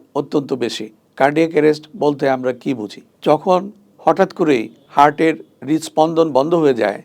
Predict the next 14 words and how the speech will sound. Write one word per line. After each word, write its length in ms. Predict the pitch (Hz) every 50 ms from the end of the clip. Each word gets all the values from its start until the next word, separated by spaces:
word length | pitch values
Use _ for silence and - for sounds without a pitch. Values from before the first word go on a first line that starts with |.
| _ _
সেটিকে 420 | - - - 185 185 202 170 190 180
কার্ডিয়াক 380 | - 139 143 147 143 147 131
অ্যারেস্ট 280 | 123 131 131 135 131 - -
বলে। 220 | - 110 92 - - _
হার্ট 360 | - - 147 160 170 165 165 - _ _ _ _ _
সাধারণভাবে 800 | - - - 147 147 156 160 160 160 156 156 156 147 147 131 139 - _ _ _ -
সত্তর 380 | - - 165 160 165 - 170
থেকে 280 | 160 - 165 160 151 151
বাহাত্তর 560 | 135 127 123 131 135 131 - 156 151 143 147 - _ _
প্রতি 200 | - 147 143 -
মিনিটে 520 | 151 156 170 165 156 - 147 135 117 107 -
বিট 260 | - - 147 160 160 160
করে 200 | - 135 127 120
থাকে 380 | 113 123 117 - - 139 147